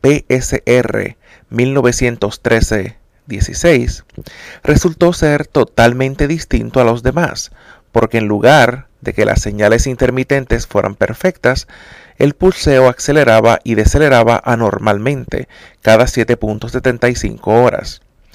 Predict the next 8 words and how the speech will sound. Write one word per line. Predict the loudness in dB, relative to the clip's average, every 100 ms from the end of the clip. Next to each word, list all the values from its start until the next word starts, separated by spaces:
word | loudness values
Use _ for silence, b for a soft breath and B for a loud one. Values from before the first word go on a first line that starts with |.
| B B _
Nadie | -2 0 0 0 -2
antes | -4 -4 -6 -4
había | -6 -2 0
detectado | 0 -2 -2 2 2
un | 2
pulsar | -6 -8 -6 -2 -4
con | -4 -10 -6
arritmia. | -2 -4 -4 -12 -12